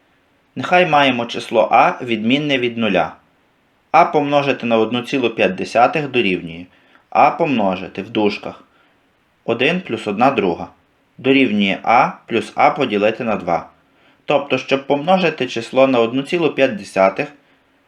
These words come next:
потрібно до цього числа додати його половинку.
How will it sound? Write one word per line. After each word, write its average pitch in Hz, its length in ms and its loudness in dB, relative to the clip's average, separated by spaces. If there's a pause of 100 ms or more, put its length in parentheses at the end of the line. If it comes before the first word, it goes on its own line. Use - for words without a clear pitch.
потрібно 156 500 0
до 127 140 0
цього 139 260 2
числа 113 580 0 (220)
додати 120 500 2
його 113 260 2
половинку. 87 680 -4